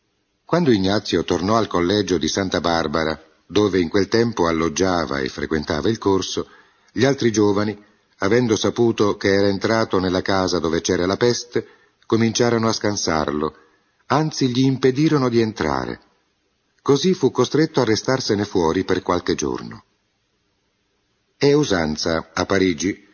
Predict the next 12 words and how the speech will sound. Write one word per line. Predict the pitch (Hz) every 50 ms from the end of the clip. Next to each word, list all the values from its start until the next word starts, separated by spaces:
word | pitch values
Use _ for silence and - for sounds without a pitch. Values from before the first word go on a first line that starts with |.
| _ _ _ _ _ _ _ _
che | _ - 107
gli | 110 123 156
studenti | - 156 143 139 156 165 156 143 143 117
di | 95 98
filosofia | - 104 98 98 90 95 101 - 123 131 120 98
al | 87 82 73
terzo | - 110 104 - - 98 92
anno, | 90 85 80 73 73 76 85 95 - -
quando | - 87 87 85 85 85
prendono | - 101 107 107 107 101 101 90 87
il | 87 80
baccellierato, | 71 87 85 - - 104 95 90 92 87 85 80 73 67 69 - 92 104 -